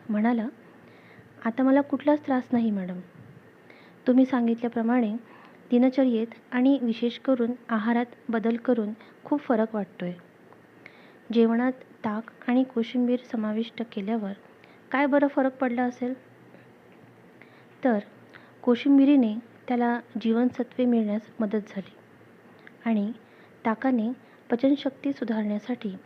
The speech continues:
व गॅसेससाठी अगदी एखाद्या औषधाप्रमाणे काम केले. कारण यामध्ये दह्यातील शरीरासाठी उत्तम असे बॅक्टेरिया आणि लॅक्टिक ॲसिड असतात, ज्यामुळे तुमच्या आतड्यांना आराम मिळतो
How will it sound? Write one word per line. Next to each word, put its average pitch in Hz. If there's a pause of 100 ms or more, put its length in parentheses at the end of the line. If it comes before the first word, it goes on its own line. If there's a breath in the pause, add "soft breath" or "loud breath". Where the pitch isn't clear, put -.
(240)
व 240 (220)
गॅसेससाठी 214 (120)
अगदी 254
एखाद्या 240 (460 loud breath)
औषधाप्रमाणे 240
काम 190 (120)
केले. 175 (880)
कारण 208 (560 loud breath)
यामध्ये 233 (500)
दह्यातील 262
शरीरासाठी 254
उत्तम 247 (180)
असे 247
बॅक्टेरिया 240 (480 loud breath)
आणि 262
लॅक्टिक 214
ॲसिड 233
असतात, 185 (1080)
ज्यामुळे 233 (500 loud breath)
तुमच्या 254
आतड्यांना 226 (140)
आराम 214
मिळतो 185